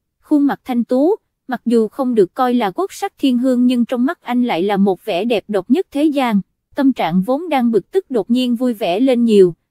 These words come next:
khi anh côi áo khoác ra vứt lên sofa thì Diêu Hữu Thiên bước đến, treo áo của anh ngăn ngắn, rồi khoác lấy tay anh, "Đều là những món anh thích ăn, hôm nay dì Tô đặc biệt ra tay đấy nhé, phải không?"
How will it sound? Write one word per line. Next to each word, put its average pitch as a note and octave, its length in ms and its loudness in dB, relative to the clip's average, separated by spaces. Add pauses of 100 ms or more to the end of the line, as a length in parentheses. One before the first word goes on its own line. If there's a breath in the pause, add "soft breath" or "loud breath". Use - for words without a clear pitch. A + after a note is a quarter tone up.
(120)
khi E4 240 0
anh B3+ 220 0
côi B3 260 0
áo C#4 220 -4
khoác - 280 -8
ra B3 200 -2
vứt C#4+ 260 -4
lên B3+ 180 2
sofa A#3+ 600 -2
thì G3 180 -2
Diêu A#3+ 140 0
Hữu G3+ 240 -2
Thiên A#3+ 300 -2
bước E4 180 -4
đến, A#3+ 240 -4 (400)
treo C#4+ 180 -2
áo C4 220 -6
của A#3+ 160 -8
anh A#3+ 280 -2
ngăn A#3 200 0
ngắn, A#3+ 240 -4 (360)
rồi A3 200 0
khoác F#4 280 -8
lấy D4+ 220 -2
tay B3 220 -4
anh, A#3+ 300 -4 (320)
"Đều A3+ 180 0
là A3 160 -4
những F#3 280 0
món B3 160 -2
anh B3 220 -4
thích - 180 -8
ăn, A#3+ 280 0 (300)
hôm C4 240 -2
nay C4 240 -2
dì G3+ 140 2
Tô B3 220 0
đặc G3+ 240 -6
biệt - 200 -4
ra B3 180 -6
tay A#3+ 260 -4
đấy C4 220 -4
nhé, C#4 360 -6 (300)
phải F#3 220 -6
không?" C4 280 -2